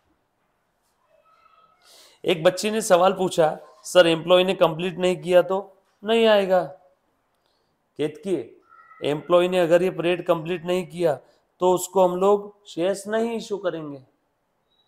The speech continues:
और last में जो भी ईसॉप, मान ले employee यहाँ छोड़ के चला गया, केतकी, चार साल बाद employee छोड़ के चला गया तो last वाली entry तो करेंगे ही नहीं,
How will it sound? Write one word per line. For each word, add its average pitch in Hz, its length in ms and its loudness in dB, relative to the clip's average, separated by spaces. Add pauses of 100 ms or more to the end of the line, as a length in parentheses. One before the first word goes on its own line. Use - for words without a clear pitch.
(960)
और 151 640 4
last 151 380 4
में 190 160 0
जो 170 140 4
भी 190 140 -2
ईसॉप, 175 320 4
मान 160 320 2
ले 185 120 2 (340)
employee 180 380 0
यहाँ 185 220 4
छोड़ 180 260 0
के 190 100 -4
चला 202 260 8
गया, 160 200 0
केतकी, - 1000 -12
चार 156 320 0
साल 190 240 -2
बाद 185 200 0
employee 175 300 -4
छोड़ 185 220 -2
के 185 120 -8
चला 165 260 2
गया 143 200 0 (320)
तो 165 80 -2
last 160 340 2
वाली 185 200 4
entry 185 280 -4
तो 202 120 -2
करेंगे 202 340 4
ही 226 80 0
नहीं, 170 180 -6